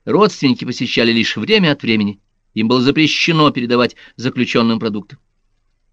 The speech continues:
Обычные граждане не жили изо дня в день под строгим надзором коменданта и его помощников, как правило, членов партии, которые несли ответственность за то, чтобы их труд обеспечивал их собственные зарплаты и покрывал расходы на содержание лагеря,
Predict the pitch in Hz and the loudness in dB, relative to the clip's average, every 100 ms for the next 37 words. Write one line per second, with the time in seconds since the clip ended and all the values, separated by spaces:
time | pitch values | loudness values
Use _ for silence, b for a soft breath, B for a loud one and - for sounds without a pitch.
0 | _ 95 101 135 233 - 113 113 98 107 | _ -2 0 2 0 0 -2 -2 0 0
1 | 98 101 107 - _ _ _ _ - 107 | 0 -2 -2 -4 _ _ _ _ -4 2
2 | 117 98 180 233 247 226 214 233 190 208 | 2 2 2 2 2 2 2 0 0 0
3 | 190 175 - 170 156 151 131 135 127 131 | 0 -6 -6 -4 -4 -2 -2 -2 -2 -2
4 | 127 120 117 107 104 b b - 117 117 | -2 0 0 -2 -6 b b -2 0 0
5 | 117 110 - 95 107 _ _ _ _ - | 0 -2 -4 -10 -16 _ _ _ _ -12
6 | 110 113 117 117 110 127 135 135 131 113 | -8 -2 2 2 2 0 0 0 -2 -4
7 | - 98 - _ _ _ _ - 110 120 | -6 -10 -10 _ _ _ _ -4 0 2
8 | 120 135 131 127 143 156 156 143 131 139 | 2 0 0 2 2 2 0 -2 0 -4
9 | - 139 135 - - 151 139 - _ _ | -2 -2 -2 -4 0 2 2 -2 _ _
10 | _ - 117 123 - 151 139 - 127 131 | _ -4 -2 0 0 0 0 0 0 -2
11 | - - 160 - - 117 110 135 - 170 | -4 0 0 0 -2 0 0 0 -2 -4
12 | 151 117 B B - 123 131 143 139 143 | -4 -8 B B -10 -4 0 2 4 0
13 | - 147 135 127 - 127 120 117 113 107 | 0 2 2 0 -4 -4 -2 -2 -2 -4
14 | 95 98 | -6 -14